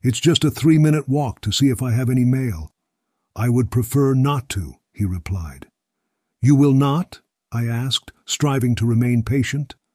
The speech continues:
"I prefer not," he said again gently.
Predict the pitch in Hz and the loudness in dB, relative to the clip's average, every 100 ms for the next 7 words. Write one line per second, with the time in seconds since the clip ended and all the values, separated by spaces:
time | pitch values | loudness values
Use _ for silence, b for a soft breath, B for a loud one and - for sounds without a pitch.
0 | _ _ _ - 147 - 139 - 156 147 | _ _ _ 0 0 2 0 2 2 4
1 | 143 160 147 85 - _ _ 120 113 131 | 4 2 0 -4 -12 _ _ -2 0 -2
2 | 110 113 113 127 120 113 123 107 98 | -4 -4 -2 2 2 2 0 -4 -8